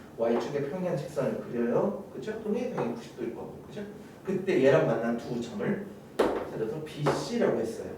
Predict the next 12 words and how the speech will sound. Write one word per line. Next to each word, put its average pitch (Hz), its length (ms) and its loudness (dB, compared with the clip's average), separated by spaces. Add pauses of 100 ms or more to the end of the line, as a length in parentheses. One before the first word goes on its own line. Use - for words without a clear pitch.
(140)
그럼 131 120 -4
삼각형이 233 680 0
만들어지겠지. - 840 -6 (640)
이렇게, - 500 2
그죠? 202 140 -6
네, 233 120 -4 (220)
삼각형이야. - 600 -6 (920)
그때 233 460 4
삼각형의 226 580 4
넓이가 117 480 2
사십구가 139 1000 0
되도록 - 600 0